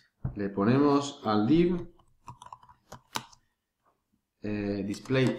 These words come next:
flex, como hemos hecho antes, y la flex dirección, pues, va a ser raw, que es la que viene por defecto, ¿vale? Si no ponemos flex direction, la que se pondrá por defecto es, eh, flex direction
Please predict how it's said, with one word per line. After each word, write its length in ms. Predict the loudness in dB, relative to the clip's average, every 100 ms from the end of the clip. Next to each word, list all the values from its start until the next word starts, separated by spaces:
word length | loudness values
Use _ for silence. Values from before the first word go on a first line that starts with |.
| -8
flex, 520 | 0 4 4 2 -4 -14 -14
como 260 | -8 -6 -6
hemos 480 | -4 -4 -4 -6
hecho 140 | -4 -2
antes, 580 | -2 -2 -2 -4 -10 _ -20 -20 -20 -20 -20 -20 -20 -20 -20 _ _ -8
y 80 | 0
la 180 | 2 2
flex 320 | 2 0 4
dirección, 720 | 4 4 0 0 2 0 -6
pues, 200 | -4 -2
va 80 | 0
a 40 | 2
ser 300 | 2 -2 -8 -12 -10
raw, 420 | -10 -10 -10 -12 -18 -20 -20 _ -2
que 100 | 2
es 100 | 6
la 120 | 6
que 80 | 6
viene 200 | 6 6
por 160 | 4 2
defecto, 440 | 2 0 0 2
¿vale? 220 | 4 4
Si 220 | 2 4
no 180 | 6 6
ponemos 640 | 4 4 4 2 -2 -14 _ _ _
flex 340 | 2 2 4
direction, 800 | 4 4 2 2 2 2 -4 -16 _ _ _ _ _ _ -2
la 380 | 4 8 6 4
que 60 |
se 140 | 0 0
pondrá 280 | 2 4
por 120 | 4 4
defecto 420 | 2 0 2 4
es, 420 | 4 2 -8 -18 _ _ _ _
eh, 440 | -4 0 2 2 0
flex 320 | 0 0 2
direction 720 | 2 2 2 2 2 2 -4